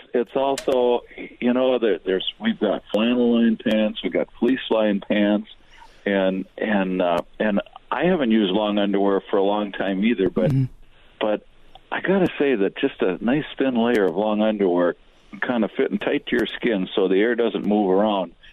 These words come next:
Speaker 1: it does work really, really good.
Speaker 2: Can't argue that. Not at all.
Speaker 1: Yeah. <laughs>
Speaker 2: But, oh, you, basically, you wanna keep the wind from getting through your trousers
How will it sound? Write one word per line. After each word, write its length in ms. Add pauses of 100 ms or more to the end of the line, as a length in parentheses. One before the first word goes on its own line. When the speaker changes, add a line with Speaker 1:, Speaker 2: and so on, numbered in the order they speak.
(420)
Speaker 1:
it 260
does 320
work 280 (140)
really, 380
really 360
good. 300
Speaker 2:
Can't 300
argue 320
that. 240 (220)
Not 280
at 100
all. 200
Speaker 1:
Yeah. 340
<laughs> 40 (180)
Speaker 2:
But, 320
oh, 100
you, 140
basically, 640
you 100
wanna 180
keep 220
the 80
wind 420
from 220
getting 380
through 340
your 200
trousers 760